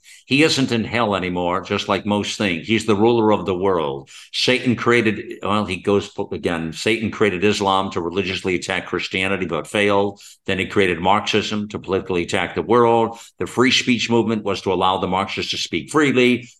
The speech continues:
Now the Marxists are limiting free speech. Go figure. We are about to open the book of Revelations if we haven't already. I've given up. We are outnumbered. Repent and pray." Your loyal listener from the People's Republic of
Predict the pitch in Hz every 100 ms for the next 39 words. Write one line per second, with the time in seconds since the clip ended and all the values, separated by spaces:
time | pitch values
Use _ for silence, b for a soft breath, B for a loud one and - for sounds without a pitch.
0 | - 95 98 101 98 - 107 - 92 98
1 | 92 87 101 90 - 123 120 - 107 95
2 | - 87 64 58 b b 107 110 113 131
3 | 127 123 110 117 101 104 104 90 92 90
4 | 90 95 - 110 107 92 85 85 90 92
5 | 92 90 78 69 62 - 107 92 107 98
6 | 98 104 - 90 92 85 92 90 90 101
7 | 110 117 B B - 101 - - 120 131
8 | - 104 98 90 - 110 104 110 123 -
9 | - - 104 110 104 113 123 127 107 117
10 | 110 127 120 120 98 92 90 131 127 127
11 | 107 101 95 - 107 107 120 98